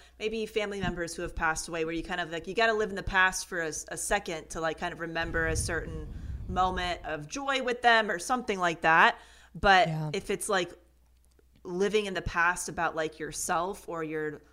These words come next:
Speaker 1: limitations or your, you know, feeling guilty about things that you've done, it can really affect how you think you can move forward, you know, like,
Speaker 2: Yeah.
Speaker 1: and you feel like you maybe don't have the control to change something that you actually do if you live in the past for too long. So I think, like,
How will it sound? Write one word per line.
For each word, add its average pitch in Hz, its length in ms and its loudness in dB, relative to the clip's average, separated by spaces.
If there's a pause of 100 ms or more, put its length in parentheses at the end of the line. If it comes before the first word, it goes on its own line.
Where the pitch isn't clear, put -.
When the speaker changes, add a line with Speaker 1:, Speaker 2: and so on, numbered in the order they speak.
Speaker 1:
limitations 185 1080 -2
or 156 80 -6
your, 143 320 -6
you 170 140 -8
know, 151 180 -4
feeling 170 400 -8
guilty 160 340 -4
about 180 260 0
things 175 220 -10
that - 120 -10
you've 151 160 -10
done, 160 240 -2
it 135 120 -10
can 156 220 -10
really 175 560 -2 (480)
affect 170 600 0
how 165 640 0 (140)
you 170 180 -8
think 170 280 -8
you 170 80 -4
can 156 220 -8
move 156 180 -10
forward, 156 600 -8
you 170 160 -6
know, 151 280 -2
like, 156 400 -2 (320)
Speaker 2:
Yeah. 160 240 -2 (340)
Speaker 1:
and 151 80 -6
you 190 80 0
feel 185 160 -2
like 175 160 -2
you 180 100 -4
maybe 156 400 -6 (380)
don't 185 200 -6
have 175 240 0
the 160 80 -8
control 165 420 -10
to 160 80 -6
change 170 400 -10
something 156 280 -8
that 147 120 -10
you 160 100 -4
actually 156 420 -4
do 147 420 -6
if 143 160 -14
you 160 60 -10
live 156 160 -4
in 147 60 -14
the 151 60 -12
past 143 380 -6
for - 100 -10
too 143 220 -10
long. 131 320 -6
So 214 120 -2
I 202 60 -2
think, 214 260 -4
like, 185 280 -4